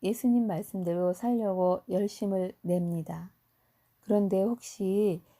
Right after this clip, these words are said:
일과 기도의 균형을 놓치진 않습니까? 기도를 놓치면 내 일이 됩니다.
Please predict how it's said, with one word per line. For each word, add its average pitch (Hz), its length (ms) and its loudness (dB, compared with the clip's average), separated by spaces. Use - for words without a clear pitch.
일과 226 540 4
기도의 208 520 2
균형을 190 500 -2
놓치진 196 580 -4
않습니까? 175 840 -4
기도를 262 380 6
놓치면 190 600 0
내 202 300 0
일이 185 340 -2
됩니다. 165 680 -8